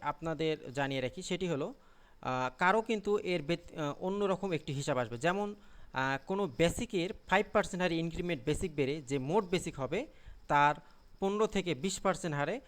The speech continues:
মহার্ঘ ভাতা প্রাপ্ত হবেন। ধরুন, কেউ এগারো হাজার টাকা, আহ, তার মূল বেসিক, কিন্তু সে, আহ, তিনি অনেক দিন চাকরি করার কারণে তার কিন্তু মোট বেসিক যে, আহ, বেড়ে গেছে, সেই বেসিকের, আহ, গুণন কিন্তু এক্ষেত্রে বিশ পার্সেন্ট হারে মহার্ঘ ভাতা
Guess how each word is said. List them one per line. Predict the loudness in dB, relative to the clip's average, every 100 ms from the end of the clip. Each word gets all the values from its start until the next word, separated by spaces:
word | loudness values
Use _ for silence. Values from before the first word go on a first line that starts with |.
| -16 -8
মহার্ঘ | -2 2 2
ভাতা | 0 -2 -2
প্রাপ্ত | -2 -2 -2
হবেন। | -8 -6 -8 -12 -20 -20 -14 0
ধরুন, | 4 4 2 -4 -16 -20 -4
কেউ | 0 0 0
এগারো | 2 4 4
হাজার | 4 2 -2
টাকা, | 0 0 -4 -10 -16 -4
আহ, | -4
তার | 0 0 2
মূল | 2 2
বেসিক, | 2 0 -2 -6
কিন্তু | -6 -4
সে, | -2 -2 -2 -8
আহ, | -6 -6 -6
তিনি | -4 -2 0 -2 -6 -14 -4
অনেক | -2 0
দিন | 0 0
চাকরি | 0 0 -2
করার | 0 2 2
কারণে | 2 0 0 -2
তার | 0 0
কিন্তু | 0 -6 -6
মোট | -4 0 0
বেসিক | 2 0 0 -4
যে, | -2 -2 -6 -18 -10
আহ, | -4 -2 -2 -4 -6 0
বেড়ে | 2 4
গেছে, | 2 -2 -10 -14 -20 -10
সেই | 0 2
বেসিকের, | 2 2 0 -2 2 2 2 -2 -20 -8
আহ, | 0 2
গুণন | 2 0 2 0
কিন্তু | 0 -4 -4 -6 -2
এক্ষেত্রে | -2 0 -2 -2
বিশ | -2 -2 0
পার্সেন্ট | 0 0 0
হারে | 0 0
মহার্ঘ | 0 0 0
ভাতা | 0 -2 -6